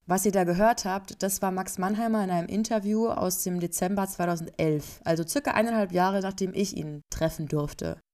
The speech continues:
Ein wirklich großartiges Interview mit einer weiblichen Interviewerin.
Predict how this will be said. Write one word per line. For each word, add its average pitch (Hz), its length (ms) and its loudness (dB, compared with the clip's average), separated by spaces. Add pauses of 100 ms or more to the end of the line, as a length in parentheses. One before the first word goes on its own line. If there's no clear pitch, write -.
(200)
Ein 196 300 2
wirklich 208 500 4
großartiges 196 760 2
Interview 190 560 2
mit 175 180 -2
einer 165 100 0
weiblichen 180 440 0
Interviewerin. 175 800 0